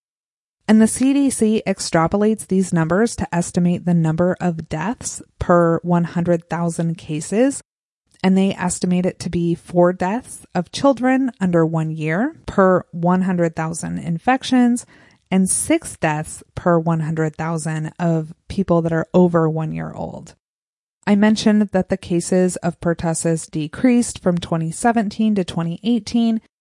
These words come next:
and in the few years leading up to that, there were even higher cases of pertussis,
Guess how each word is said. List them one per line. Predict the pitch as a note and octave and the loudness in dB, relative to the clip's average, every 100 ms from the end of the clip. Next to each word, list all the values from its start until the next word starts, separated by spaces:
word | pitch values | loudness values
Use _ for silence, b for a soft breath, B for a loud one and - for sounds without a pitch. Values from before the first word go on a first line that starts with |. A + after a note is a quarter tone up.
| _ _ _ | _ _ _
and | G3+ G#3 G#3 G#3+ | 2 4 4 0
in | - G#3 | 2 4
the | G#3 | 4
few | - C4 | 2 2
years | C4+ A#3 A#3 G#3+ | 4 6 4 2
leading | F3 F3+ F#3+ G3 G3 - | 0 0 2 2 0 -2
up | F3+ - | -4 -4
to | - D#3+ | -10 -8
that, | D#3+ B3+ B3+ F3 E3+ | -2 2 2 0 0
there | F3+ F3 | 2 2
were | G3 | 0
even | - G3+ G3+ F3+ | 0 0 0 0
higher | - - F#3 F#3 F3+ E3+ | -4 -4 0 2 2 -2
cases | - D#3 - D#3 | -6 -10 -6 -8
of | - E3 | -8 -12
pertussis, | - D#3+ - D#3+ - E3+ | -8 -8 -6 -8 -4 -4